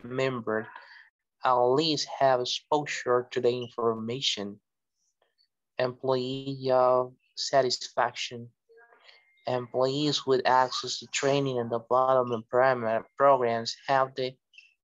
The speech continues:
advantage over employees in other companies who are left to s-, seek out training opportunities on, on,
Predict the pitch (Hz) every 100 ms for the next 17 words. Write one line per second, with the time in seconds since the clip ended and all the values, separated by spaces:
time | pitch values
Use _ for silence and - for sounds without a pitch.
0 | - 120 120 131 131 123 117 - - -
1 | - 127 123 120 120 _ 131 123 131 147
2 | - 131 127 127 120 120 - - 151 151
3 | 135 117 117 - - _ _ _ _ _
4 | _ _ - - - _ - _ _ _
5 | _ - 139 139 135 131 135 127 - -
6 | - 127 - - - - - - - -
7 | 185 - - 135 127 127 135 - - -
8 | 147 147 127 127 - 123 - - 143 123
9 | - 123 117 - 127